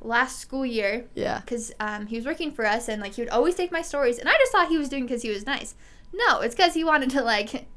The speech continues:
Speaker 1: you know, put it on his, like, best shoulder, no, like, best face
Speaker 2: Where,
Speaker 1: forward.
Speaker 2: what do you, what?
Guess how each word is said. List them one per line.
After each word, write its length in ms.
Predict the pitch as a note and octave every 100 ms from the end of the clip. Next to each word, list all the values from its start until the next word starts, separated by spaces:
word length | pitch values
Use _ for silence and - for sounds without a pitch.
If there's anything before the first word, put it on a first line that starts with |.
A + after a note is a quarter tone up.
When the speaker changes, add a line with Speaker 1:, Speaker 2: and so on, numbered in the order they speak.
| - -
Speaker 1:
you 140 | - B3
know, 240 | G3+ C#3 A3+ - - - - -
put 100 | - C4
it 60 |
on 180 | B3+ B3
his, 140 | A#3+
like, 300 | A3+ F#3+ G3+ - - - -
best 240 | - A#3 A#3+
shoulder, 800 | - A#3 A3+ A3+ A3+ A3 G#3+ A#3 - - -
no, 100 | -
like, 200 | G#3 A3
best 220 | B3+ B3+
face 100 | A#3
Speaker 2:
Where, 120 | A#3 A3+
Speaker 1:
forward. 400 | A3 A3 A3+ B3
Speaker 2:
what 200 | B3 A3+
do 40 | A3
you, 260 | A#3 A3 - - - -
what? 280 | G3 C4+